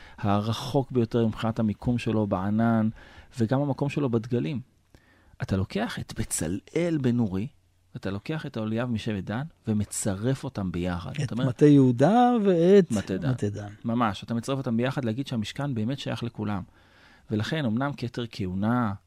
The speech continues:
Speaker 1: כתר מלכות, לא שייך לכל אחד. אבל במובן הזה, החיבור אל המשכן, החיבור הזה אל, אל, אל,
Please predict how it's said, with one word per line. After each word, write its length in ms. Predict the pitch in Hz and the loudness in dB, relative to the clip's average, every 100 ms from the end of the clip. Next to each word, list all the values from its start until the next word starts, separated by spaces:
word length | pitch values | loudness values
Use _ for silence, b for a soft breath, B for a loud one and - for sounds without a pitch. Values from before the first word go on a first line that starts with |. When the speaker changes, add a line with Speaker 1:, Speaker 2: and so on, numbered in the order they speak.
| _ | _
Speaker 1:
כתר 400 | 117 110 120 113 | -8 -4 -2 -2
מלכות, 500 | 101 98 - 139 127 | -2 -4 -4 -4 -2
לא 120 | 120 | -2
שייך 320 | 120 113 98 | -2 -2 -2
לכל 220 | 101 - 95 | -6 -6 -6
אחד. 220 | 95 82 - b b | -6 -10 -10 b b
אבל 100 | 117 | -2
במובן 400 | 110 104 101 127 | 0 2 2 0
הזה, 200 | 139 123 | 0 -2
החיבור 440 | 117 - 101 131 139 | -4 -4 -2 0 2
אל 120 | 110 - - | -2 -4 -8
המשכן, 680 | 101 95 - - - 160 104 82 | -6 -2 -2 -2 0 2 2 -2
החיבור 340 | - 98 123 | -6 -2 0
הזה 160 | 127 123 | 0 0
אל, 100 | 113 - B B | -2 -4 B B
אל, 220 | 101 98 95 - | -6 -4 -6 -8
אל, 300 | 98 95 | -8 -8